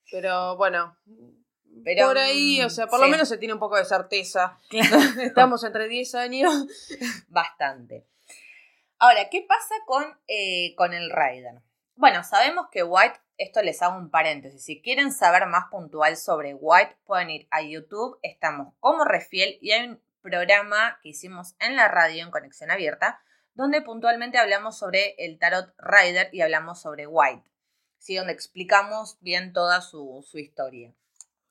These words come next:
Speaker 2: Pero bueno, puntualmente, eh, White en esa, en esa época estaba en la Golden Dawn, que saben que es la Orden Dorada, <laughs>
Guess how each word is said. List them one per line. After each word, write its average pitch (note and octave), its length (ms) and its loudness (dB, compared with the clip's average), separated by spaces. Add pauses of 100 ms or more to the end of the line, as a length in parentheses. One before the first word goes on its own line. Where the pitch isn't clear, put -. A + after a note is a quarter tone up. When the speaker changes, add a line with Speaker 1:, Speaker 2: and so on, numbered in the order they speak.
(220)
Speaker 2:
Pero D#4 180 2
bueno, G3+ 260 0 (360)
puntualmente, C#4+ 920 -2
eh, F3+ 340 -4
White A3 400 -4
en E3+ 180 -12
esa, E3+ 880 -2
en F#3 140 -10
esa F#3+ 300 -4
época G#3 360 -4
estaba E3 300 -4
en D#3 80 -10
la D3+ 120 -8
Golden D#3+ 440 -8
Dawn, D#4+ 380 4
que D#3 100 -18
saben C#3+ 320 -20
que D3 120 -20
es C#3+ 100 -20
la C#3+ 340 -6 (120)
Orden D#3 580 -8
Dorada, C#3 720 -4 (260)
<laughs> C#4 400 0